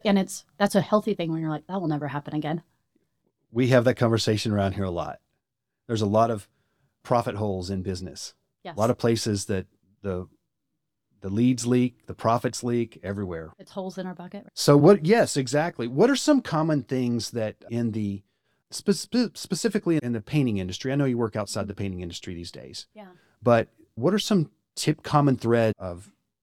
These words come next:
Speaker 2: issues that you wish owners knew or could solve or wanna help them solve?
Speaker 1: Wow. Uh, so many places you could take that question.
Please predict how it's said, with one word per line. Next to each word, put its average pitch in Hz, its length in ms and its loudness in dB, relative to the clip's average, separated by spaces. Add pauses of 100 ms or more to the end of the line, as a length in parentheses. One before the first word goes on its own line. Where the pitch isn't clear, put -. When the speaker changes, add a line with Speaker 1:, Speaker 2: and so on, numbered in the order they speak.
(140)
Speaker 2:
issues 101 720 -2 (540)
that 98 300 -4 (140)
you 107 300 -8
wish 117 280 2
owners 104 420 0
knew 92 420 -2
or 92 100 -6
could 92 200 -8
solve 78 480 -4
or 85 180 -8
wanna 98 220 -2
help 98 180 -4
them - 140 -10
solve? - 400 -10 (1300)
Speaker 1:
Wow. 180 280 2 (600)
Uh, 190 320 2
so 233 200 4
many 226 160 2
places 175 520 -6
you 165 100 -6
could 151 160 -8
take 156 200 -8
that - 120 -8
question. - 520 -8